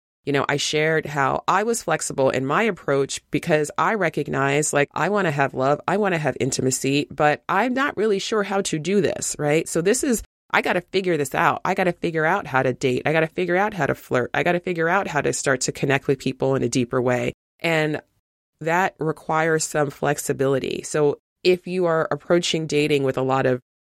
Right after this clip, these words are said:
rigidity and you're trying to control and you have, you're like, "This is how I do things. It has to be this way." I really want to encourage you and understand that intention does not mean rigidity. Intention means focus and also this flexibility because you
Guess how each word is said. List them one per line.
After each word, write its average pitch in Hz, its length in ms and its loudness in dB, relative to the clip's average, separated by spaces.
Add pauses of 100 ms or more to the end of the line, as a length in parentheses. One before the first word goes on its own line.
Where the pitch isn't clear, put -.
rigidity 165 640 2
and 135 80 -2
you're 127 100 -4
trying 139 320 0
to - 140 -2
control 170 840 0
and 139 140 -2
you 135 220 0
have, 135 260 0
you're 123 100 0
like, 127 160 -4
"This 185 160 6
is 175 80 -10
how 165 160 0
I 156 100 2
do 147 160 -4
things. 139 300 0
It - 80 -8
has 151 240 0
to 185 60 -10
be 151 100 0
this 139 200 0
way." 135 340 2
I 135 60 -4
really 160 260 0
want 156 140 0
to 139 40 0
encourage 143 480 2
you 123 280 2 (260)
and 143 100 0
understand 143 600 0
that 131 200 0 (280)
intention 156 840 0
does 139 240 0
not 147 260 -2
mean 131 480 0
rigidity. 135 680 0
Intention 147 800 0
means 135 340 0 (100)
focus 262 580 0 (400)
and 180 340 0 (120)
also 170 560 2
this 156 200 2
flexibility 156 760 0
because 143 340 -2
you 147 120 0